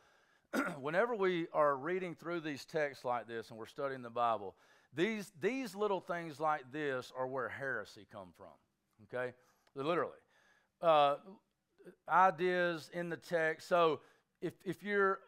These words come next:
say, a Jehovah's Witness, or you're, um, a Mormon, or you're, uh, maybe a Muslim, and you have, you take these issues with Jesus Christ being, uh,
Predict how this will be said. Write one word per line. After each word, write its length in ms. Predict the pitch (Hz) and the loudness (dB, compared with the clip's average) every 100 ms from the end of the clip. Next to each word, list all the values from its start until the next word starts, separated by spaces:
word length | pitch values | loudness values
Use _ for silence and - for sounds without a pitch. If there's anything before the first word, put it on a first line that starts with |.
| _ 151 | _ -14
say, 360 | - 180 170 165 | -2 0 0 -4
a 80 | 147 | -6
Jehovah's 460 | 139 147 151 135 | -2 0 0 -2
Witness, 560 | 143 175 165 156 151 - | -2 -2 -2 -6 -6 -6
or 220 | 147 139 | -4 -2
you're, 480 | 139 147 147 143 127 - _ - | 0 2 4 2 0 -8 _ -6
um, 360 | 135 127 123 127 | 0 2 2 -2
a 60 | 123 | -6
Mormon, 600 | 131 170 175 170 165 160 | -2 0 0 0 -2 -2
or 400 | 139 139 135 135 | -2 0 0 0
you're, 380 | 131 147 147 147 - | -2 -4 -2 -2 -2
uh, 300 | 139 127 123 123 | 0 2 0 -4
maybe 480 | 139 139 135 135 131 - | -6 -4 -4 -6 -8 -10
a 80 | 123 | -4
Muslim, 800 | 151 180 170 165 165 160 156 131 _ _ _ | 2 2 2 -2 0 0 -2 -10 _ _ _
and 300 | 156 147 143 | -2 -2 -2
you 180 | 147 185 | -4 -2
have, 320 | 180 170 156 127 | 0 2 0 -2
you 120 | 180 151 | -14 -6
take 320 | 185 165 143 | 0 0 0
these 240 | 143 120 | -6 -4
issues 800 | 156 196 - 151 139 127 123 - _ _ _ | -4 -4 -4 -8 -6 -6 -8 -12 _ _ _
with 500 | 131 156 151 143 110 | -2 2 4 2 -2
Jesus 520 | 120 170 180 147 156 | -6 -4 -4 -8 -12
Christ 540 | - - 170 151 139 - 107 | -10 0 4 4 4 -4 2
being, 520 | 170 165 143 123 107 _ _ _ _ _ | 4 6 2 -4 -10 _ _ _ _ _
uh, 260 | 156 135 123 | 4 6 6